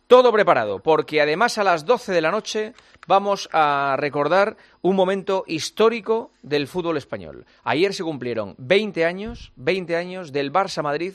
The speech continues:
en el que Figo acudió por primera vez al Camp Nou con la camiseta del Madrid. Y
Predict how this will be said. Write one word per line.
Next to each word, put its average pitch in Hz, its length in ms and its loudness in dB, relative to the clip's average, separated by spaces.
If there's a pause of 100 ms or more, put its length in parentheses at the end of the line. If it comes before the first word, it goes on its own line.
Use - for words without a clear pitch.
en 143 100 -8
el 135 140 -8
que 131 140 -6
Figo 190 300 -4
acudió 139 300 -2
por 135 200 -2
primera 156 320 -2
vez 160 140 -4
al 131 100 -2
Camp 147 160 -2
Nou 170 220 -6 (360)
con 139 180 0
la 131 80 -2
camiseta 135 420 -2
del 135 120 -4
Madrid. 87 300 -12 (680)
Y 120 680 -2